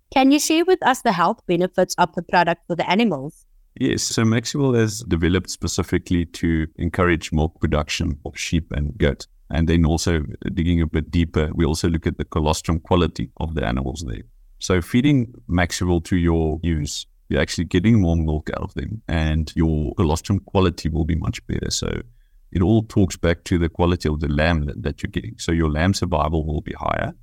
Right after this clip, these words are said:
Speaker 2: with the lamb getting more milk and getting better quality colostrum.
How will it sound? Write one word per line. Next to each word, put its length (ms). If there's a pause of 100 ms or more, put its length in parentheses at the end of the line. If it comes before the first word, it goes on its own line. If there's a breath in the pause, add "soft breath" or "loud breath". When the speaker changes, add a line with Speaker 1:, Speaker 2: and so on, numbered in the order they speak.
Speaker 2:
with 240
the 60
lamb 180
getting 280
more 180
milk 260
and 160
getting 180
better 180
quality 420
colostrum. 460